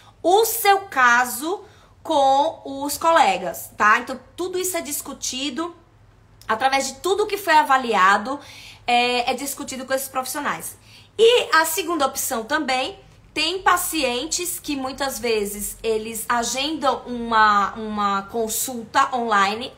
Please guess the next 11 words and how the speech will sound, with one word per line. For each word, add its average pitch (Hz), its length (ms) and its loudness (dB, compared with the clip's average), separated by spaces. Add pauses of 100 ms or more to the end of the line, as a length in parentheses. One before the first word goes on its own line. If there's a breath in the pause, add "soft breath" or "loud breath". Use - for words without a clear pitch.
onde 330 400 0
eu 339 120 -2
passo 247 680 2 (160)
exercícios 339 1300 -4 (300 loud breath)
para 285 200 4
que 294 100 -8
eles 302 180 -6
possam 294 320 -4
realizar 277 460 0
em 285 60 -6
casa. 208 640 0